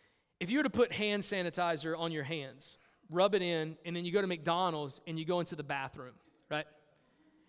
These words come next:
And you go to the toilet seat and you take your hand and you rub it all the way around the toilet seat, on the top, then on the bottom, and then on all the door handles and everything. Quick question, your hands were clean.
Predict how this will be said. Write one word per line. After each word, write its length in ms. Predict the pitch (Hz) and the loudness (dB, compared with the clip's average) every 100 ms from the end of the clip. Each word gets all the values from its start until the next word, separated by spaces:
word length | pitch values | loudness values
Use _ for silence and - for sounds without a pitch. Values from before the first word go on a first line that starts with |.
| - | -8
And 80 | 180 | -4
you 80 | 170 | 2
go 200 | 196 254 | 8 8
to 120 | 254 | 6
the 120 | 233 | 2
toilet 400 | - 226 214 185 | 2 4 4 4
seat 300 | - 175 170 - | -2 -2 -4 -6
and 100 | 175 | -6
you 60 | |
take 240 | 170 226 226 | -2 -2 0
your 100 | 190 | -2
hand 460 | 220 208 175 165 165 | -2 -2 -2 -2 -6
and 140 | 170 180 | -8 -6
you 120 | 190 | 0
rub 220 | 208 208 | 4 4
it 100 | 190 | 2
all 560 | - 220 233 233 233 226 | 0 2 6 8 8 6
the 100 | 208 | 4
way 240 | 196 208 | 4 2
around 400 | 202 175 185 180 | 2 2 2 2
the 80 | 165 | -2
toilet 360 | - 165 147 139 | -2 0 0 -2
seat, 260 | - 131 - - - - - - - _ - | -8 -12 -14 -20 -20 -20 -20 -20 -20 _ -2
on 140 | 170 | 0
the 60 | 160 | 0
top, 500 | 180 202 202 202 165 | 4 6 8 6 0
then 140 | 180 | 0
on 100 | 170 | 0
the 80 | 156 | 2
bottom, 640 | 143 170 175 175 180 175 170 - - - - - _ _ _ | 4 4 4 4 2 0 -10 -20 -20 -20 -20 -20 _ _ _
and 160 | 170 180 | -2 2
then 100 | 180 | 6
on 200 | 185 185 | 6 8
all 180 | 190 | 8
the 100 | 185 | 6
door 360 | 165 185 185 180 | 4 4 6 6
handles 580 | 185 190 185 180 180 156 | 4 0 2 2 2 0
and 100 | 170 | 2
everything. 600 | 175 175 170 180 170 170 | 2 2 0 0 0 -2
Quick 200 | 277 277 | -2 4
question, 440 | 262 202 - 185 - - - _ _ _ - | 4 4 2 -4 -8 -18 -20 _ _ _ 2
your 240 | 233 302 | 6 8
hands 360 | 302 320 285 190 | 8 8 6 6
were 140 | 220 | 4
clean. 560 | - 262 262 180 156 | 4 2 2 0 -4